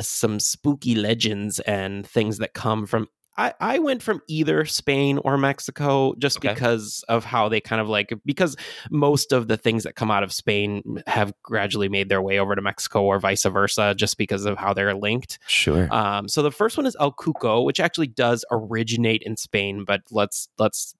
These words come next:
Speaker 1: let's face it, these Mexican parents are using the same legend to scare their kids.
Speaker 2: <laughs>
Speaker 1: So, um, uh, this is also, like, it's the boogeyman, essentially.
Speaker 2: Wait, Andrew,
Speaker 1: Um,
Speaker 2: wasn't this also the monster in, um, that H B O show that, that came out, like, two years ago?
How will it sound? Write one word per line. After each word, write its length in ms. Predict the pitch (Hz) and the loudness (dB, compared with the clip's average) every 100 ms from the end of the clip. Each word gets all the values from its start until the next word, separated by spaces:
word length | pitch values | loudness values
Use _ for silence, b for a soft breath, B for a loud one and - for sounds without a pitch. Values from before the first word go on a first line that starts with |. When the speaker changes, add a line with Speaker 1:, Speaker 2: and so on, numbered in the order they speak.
| - | 0
Speaker 1:
let's 220 | 113 - | 0 2
face 280 | - 131 - | 0 0 0
it, 140 | 98 - | -6 0
these 160 | 113 | 0
Mexican 420 | 113 113 - - 104 | 2 0 -4 -12 -4
parents 300 | 104 104 104 | 0 0 0
are 80 | |
using 260 | 101 104 101 | 0 0 -2
the 140 | 101 | -4
same 680 | - - 110 110 113 113 113 | -4 -2 0 2 2 2 2
legend 380 | 110 107 101 101 | 2 0 2 0
to 80 | 104 | 0
scare 300 | - 98 101 | -2 0 0
their 120 | 104 | -2
kids. 460 | - 110 101 117 - | 0 -2 -2 -8 -10
Speaker 2:
<laughs> 60 | - | -2
Speaker 1:
So, 160 | 117 101 - - - B 202 175 160 147 - | 0 0 0 -4 -4 B -8 -6 -4 -4 -2
um, 460 | 131 123 117 113 110 - | 0 2 2 2 0 0
uh, 280 | 123 120 117 | 2 2 2
this 220 | 139 185 | 0 -2
is 140 | 202 | -4
also, 400 | - 165 170 180 | -2 -2 2 0
like, 300 | 139 127 - _ | 2 0 -2 _
it's 180 | 143 - | -4 0
the 100 | 139 | 0
boogeyman, 440 | 131 110 104 98 | 0 0 0 0
essentially. 520 | 98 - 98 101 101 - | -2 -4 -6 -6 -6 -4
Speaker 2:
Wait, 160 | 262 262 | 0 0
Andrew, 480 | 110 180 247 233 185 | 2 2 2 2 0
Speaker 1:
Um, 100 | 107 | 0
Speaker 2:
wasn't 300 | 160 294 339 | 0 -2 -2
this 160 | 339 175 | 0 2
also 260 | 147 156 | 2 2
the 100 | 120 | 2
monster 800 | 95 80 90 - 120 117 113 - _ | 2 2 2 0 0 0 0 -4 _
in, 480 | 101 95 90 87 85 - | 2 4 4 2 0 0
um, 560 | 87 80 78 73 71 - _ _ _ _ _ _ | 2 2 2 -2 -6 -12 _ _ _ _ _ _
that 120 | 127 135 | -4 -2
H 180 | 143 | -6
B 160 | - 139 | -4 -2
O 80 | 143 | -2
show 240 | - 76 | -2 -4
that, 200 | 80 - | -4 -8
that 140 | - 87 | -8 -8
came 180 | 101 101 | -6 -6
out, 80 | |
like, 140 | 87 - | -6 -8
two 160 | - | -8
years 220 | 98 101 - | -4 -2 -4
ago? 360 | - 50 - | -6 -8 -10